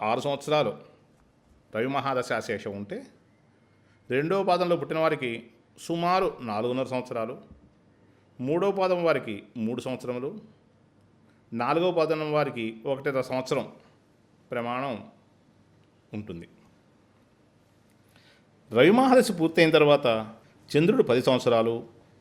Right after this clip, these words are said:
కుజుడు ఏడు సంవత్సరాలు, రాహు పద్దెనిమిది సంవత్సరాలు, గురుడు పదహారు సంవత్సరాలు, శని పదహారు సంవత్సరాల దశలు వరుసగా వస్తాయి. జాతచక్రం అనుసరించి ఆయుర్దాయాన్ని నిర్ణయించి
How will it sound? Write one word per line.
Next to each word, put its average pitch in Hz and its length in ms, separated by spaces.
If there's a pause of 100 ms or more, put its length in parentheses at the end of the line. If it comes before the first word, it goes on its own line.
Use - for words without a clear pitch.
(120)
కుజుడు 202 260
ఏడు 135 220
సంవత్సరాలు, 127 640 (460)
రాహు 151 360
పద్దెనిమిది 147 520
సంవత్సరాలు, 110 640 (480)
గురుడు 180 300
పదహారు 139 360
సంవత్సరాలు, 117 680 (360)
శని 160 140
పదహారు 135 360
సంవత్సరాల 120 580
దశలు 123 440 (300)
వరుసగా 110 360
వస్తాయి. 101 340 (1160)
జాతచక్రం 165 560
అనుసరించి 113 600 (680)
ఆయుర్దాయాన్ని 147 600
నిర్ణయించి 113 600